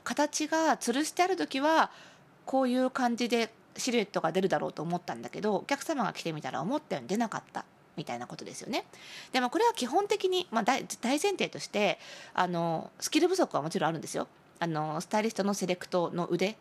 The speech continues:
が未熟だっていうことはあるので、そういう事態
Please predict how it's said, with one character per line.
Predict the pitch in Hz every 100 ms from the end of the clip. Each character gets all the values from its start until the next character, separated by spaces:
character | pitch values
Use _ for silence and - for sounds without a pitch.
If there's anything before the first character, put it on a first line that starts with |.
| -
が | 170 - - - -
未 | 202
熟 | 180 180
だ | 165
っ | - - -
て |
い | 233
う | 226
こ | -
と | 202
は | 185 -
あ | 165
る | 147 -
の | 139
で、 | 131 208 185 - - -
そ | 320
う | 320
い |
う | 330
事 | 339
態 | 320 220 160